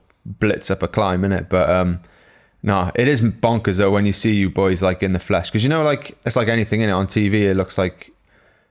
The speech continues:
it looks obviously hard and brutal, but when you actually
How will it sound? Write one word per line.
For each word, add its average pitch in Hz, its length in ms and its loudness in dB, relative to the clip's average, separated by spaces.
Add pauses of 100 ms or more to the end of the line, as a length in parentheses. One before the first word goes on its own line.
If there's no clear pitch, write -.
(300)
it 117 140 0
looks 113 240 0
obviously 95 340 0
hard 95 320 0
and 87 180 -2
brutal, 101 360 -2
but - 360 -4 (220)
when 110 180 0
you 113 140 0
actually 110 640 -2